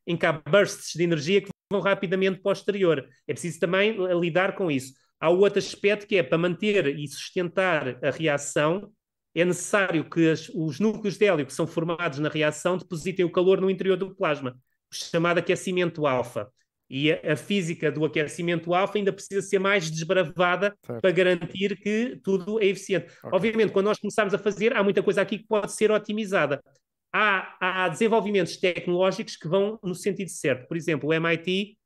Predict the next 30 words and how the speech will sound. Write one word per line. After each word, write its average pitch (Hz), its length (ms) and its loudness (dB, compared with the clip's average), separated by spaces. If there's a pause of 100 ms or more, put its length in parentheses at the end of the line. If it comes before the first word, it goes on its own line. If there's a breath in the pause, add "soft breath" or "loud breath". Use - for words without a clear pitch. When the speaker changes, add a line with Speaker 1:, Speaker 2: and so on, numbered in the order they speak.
(240)
Speaker 1:
está - 360 -2
a 160 40 2
desenhar 170 480 0
um 156 80 0
reator, 160 560 2
um, 98 160 -4 (140)
similar, 175 520 2
um 220 60 0
tokamak, 165 720 -2 (280)
mas 175 140 -2
usando 190 280 0
supercondutores 190 840 0
de 190 80 0
alta 185 160 -2
temperatura, 165 800 -2
que 143 60 -6
vão 175 120 2
gastar 185 420 0
menos 165 220 0
energia, 160 380 -2
vão 208 100 -4
funcionar 170 420 -4
a 165 60 2
alta 156 180 -2
temperatura, 156 400 -4
não 208 120 -6
precisam 160 300 -12
ser 165 280 -6 (300)
tão 170 240 2
arrefecidos 208 880 -2